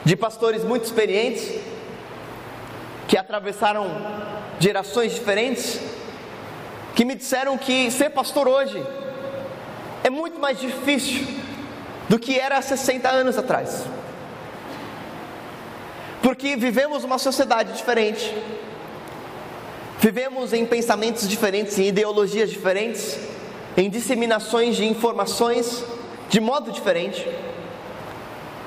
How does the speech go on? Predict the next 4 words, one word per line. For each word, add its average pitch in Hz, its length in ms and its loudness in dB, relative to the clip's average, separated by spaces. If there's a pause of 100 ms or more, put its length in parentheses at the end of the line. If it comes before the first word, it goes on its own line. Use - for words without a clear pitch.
(800)
Vivemos 254 480 2
em 269 360 0
paradigmas 262 680 2
diferentes. 170 600 -2